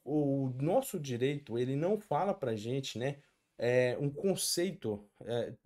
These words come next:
o Código Penal, se você abrir ele, você não vai ver lá o que é crime, tá entendendo? Ma-, porque a, nós,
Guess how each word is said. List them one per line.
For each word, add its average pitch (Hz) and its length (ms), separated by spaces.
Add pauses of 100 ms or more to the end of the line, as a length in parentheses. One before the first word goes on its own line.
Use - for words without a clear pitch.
(320)
o 131 120
Código 202 400
Penal, 135 280
se 147 80
você 135 200
abrir 117 300
ele, 147 100
você 127 220
não 165 160
vai 202 160
ver 151 220
lá 123 240 (260)
o 131 80
que 175 260
é 175 160
crime, 113 540 (320)
tá 117 100
entendendo? 117 520 (280)
Ma-, 139 240
porque 156 480
a, 147 560
nós, 170 560